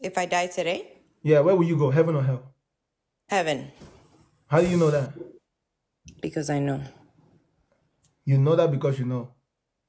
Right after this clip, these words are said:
Speaker 1: Yeah.
Speaker 2: I told you your G P S was broken. You need maintenance.
Speaker 1: Why?
Speaker 2: You need
Speaker 1: So
Speaker 2: maintenance, my good sister. You need maintenance.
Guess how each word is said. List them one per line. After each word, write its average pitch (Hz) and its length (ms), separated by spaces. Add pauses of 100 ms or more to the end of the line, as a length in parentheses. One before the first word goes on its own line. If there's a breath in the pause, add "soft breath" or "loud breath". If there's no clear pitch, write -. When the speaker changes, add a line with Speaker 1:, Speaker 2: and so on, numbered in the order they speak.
(500)
Speaker 1:
Yeah. 160 240 (460)
Speaker 2:
I 120 100
told 240 200
you 254 60
your 160 140
G 143 140
P 151 140
S 139 120
was 120 120
broken. 120 420 (1000)
You 170 100
need 226 140
maintenance. 165 500
Speaker 1:
Why? 220 240 (1000)
Speaker 2:
You 254 100
need 330 140
Speaker 1:
So 247 40
Speaker 2:
maintenance, 208 380
my 165 140
good 170 180
sister. 165 300
You 185 160
need 247 180
maintenance. 190 1300